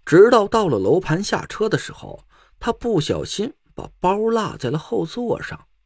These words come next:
进了屋子，顾清河回头看着我，眼泪唰的一下就喷涌了出来。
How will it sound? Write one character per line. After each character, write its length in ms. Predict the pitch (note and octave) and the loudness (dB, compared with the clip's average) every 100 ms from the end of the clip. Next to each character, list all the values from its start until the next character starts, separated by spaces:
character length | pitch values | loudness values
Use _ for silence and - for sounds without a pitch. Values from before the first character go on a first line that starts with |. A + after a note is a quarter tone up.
| _ _ _ _ _ _ _ _ _ - | _ _ _ _ _ _ _ _ _ -2
进 240 | G3 E3+ | 2 4
了 120 | A2 | 4
屋 200 | A#2 F#3 | 2 0
子， 300 | F#3 - - - _ | -2 -8 -12 -20 _
顾 240 | G#3+ E3 | 0 0
清 220 | - F#3 | 0 -2
河 160 | F3+ F3+ | -2 -2
回 200 | - F3 | 0 0
头 200 | E3 F#3 | 0 -2
看 340 | - - F#3 | -4 -8 -6
着 100 | - C#2+ | -6 -10
我， 260 | - - - - - | -12 -16 -20 -18 -4
眼 200 | G#2 A#2 | -2 0
泪 180 | F#3 D3 | 2 2
唰 540 | - - A3 G3 G3 | 0 -4 -4 -6 -8
的 100 | - | -6
一 140 | C#3 E3 | -6 -6
下 180 | - D3+ | -6 -6
就 140 | - | -6
喷 300 | - G3+ G#3+ | -4 -4 -2
涌 180 | D3 - | -4 -6
了 140 | - - | -8 -8
出 160 | - | -8
来。 240 | D2 - | -12 -14